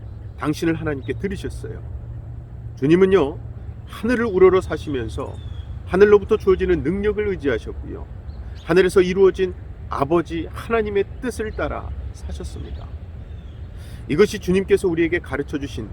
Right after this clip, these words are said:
신앙의 본이기에 우리 또한 하나님 앞에, 그리고 말씀 앞에 주님처럼 우리 자신을 수동형, 순종형으로 내려놓으심으로 오늘도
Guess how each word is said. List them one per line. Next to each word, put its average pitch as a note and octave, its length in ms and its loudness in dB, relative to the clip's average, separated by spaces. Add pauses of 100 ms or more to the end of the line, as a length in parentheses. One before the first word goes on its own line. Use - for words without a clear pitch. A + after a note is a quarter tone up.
신앙의 E3 760 -4 (380)
본이기에 B2+ 680 -6 (840)
우리 E3+ 220 2
또한 D3 340 -2 (360)
하나님 D#3 300 0
앞에, A#2+ 440 -6 (300)
그리고 F3+ 220 2
말씀 E3 400 2
앞에 A#2+ 400 -2 (460)
주님처럼 G3 680 2 (420)
우리 D3+ 200 -2
자신을 C3 460 -2
수동형, B2+ 560 4 (600)
순종형으로 E3+ 880 0 (360)
내려놓으심으로 A2+ 1040 -2 (840)
오늘도 D#3+ 520 8